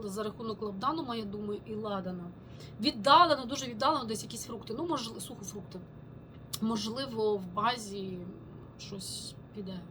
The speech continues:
по-другому, <laughs> якось буде по-інакшому розкриватись, ну, але поки що отак.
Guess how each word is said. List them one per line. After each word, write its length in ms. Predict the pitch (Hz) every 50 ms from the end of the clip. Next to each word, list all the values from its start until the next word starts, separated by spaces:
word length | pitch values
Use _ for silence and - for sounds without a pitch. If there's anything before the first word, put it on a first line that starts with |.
| - - - - -
по-другому, 520 | 196 180 185 196 190 233 269 285 330 339 311
<laughs> 60 | 262
якось 260 | 240 226 - 233 208
буде 240 | 190 190 208 208 214
по-інакшому 680 | 202 - 220 214 226 214 220 220 220 - - 208 202
розкриватись, 560 | 202 208 - - 220 247 294 359 - 233 - -
ну, 120 | 208 190 -
але 200 | 208 196 196 202
поки 220 | 185 - - -
що 120 | - 240 233
отак. 420 | 214 202 - - - - - -